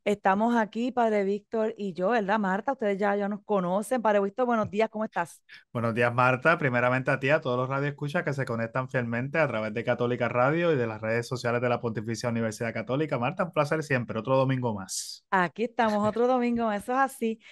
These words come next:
Speaker 1: llenos de alegría y de felicidad, y más en este domingo.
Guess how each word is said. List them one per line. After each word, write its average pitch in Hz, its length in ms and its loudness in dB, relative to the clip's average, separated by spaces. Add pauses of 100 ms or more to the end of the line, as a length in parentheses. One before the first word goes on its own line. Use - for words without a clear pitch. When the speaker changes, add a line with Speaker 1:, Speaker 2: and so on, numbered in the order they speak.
(120)
Speaker 1:
llenos 220 340 4
de 254 100 6
alegría 233 360 6
y 240 40 4
de 247 80 2
felicidad, 262 420 0 (100)
y 294 80 0
más 240 200 4
en 294 100 -2
este 330 260 0
domingo. 214 240 0